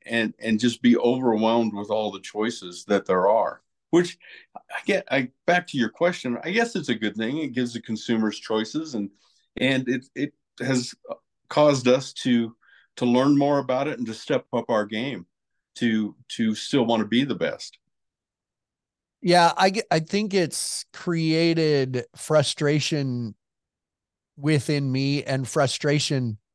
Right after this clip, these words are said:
Speaker 2: of you with me a little bit, me with y-, we don't get frustrated with each other, but we go back
Speaker 1: Right.
Speaker 2: and forth talking about what, uh, listen, I, I don't just pile up with contestants anymore.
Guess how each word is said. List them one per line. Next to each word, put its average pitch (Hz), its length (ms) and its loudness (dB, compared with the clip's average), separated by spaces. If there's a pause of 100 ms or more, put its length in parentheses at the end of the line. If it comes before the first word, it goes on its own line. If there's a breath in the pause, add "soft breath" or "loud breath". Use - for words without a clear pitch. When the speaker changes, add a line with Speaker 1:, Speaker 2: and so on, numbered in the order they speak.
Speaker 2:
of 127 180 0
you 135 280 0
with 131 460 0
me 147 460 0 (960)
a 147 40 2
little 151 340 4
bit, 139 600 0 (100)
me 147 340 0
with 131 240 0
y-, 143 80 -4
we 151 160 2
don't 123 160 0
get 110 120 -6
frustrated 127 640 2
with 113 200 -2
each 120 160 -2
other, 117 180 2
but 123 180 -4
we 139 140 -6
go 165 300 4
back 151 240 4
Speaker 1:
Right. 131 80 2
Speaker 2:
and 123 100 -4
forth 220 380 4
talking 156 240 2
about 139 300 2 (640)
what, 185 400 4 (520)
uh, - 80 -4 (100)
listen, 180 560 4 (460)
I, 131 80 -4 (180)
I 180 140 6
don't 285 200 4
just 247 220 -2
pile 180 400 8
up 175 180 6
with 156 200 -2
contestants 143 680 2
anymore. 110 420 -8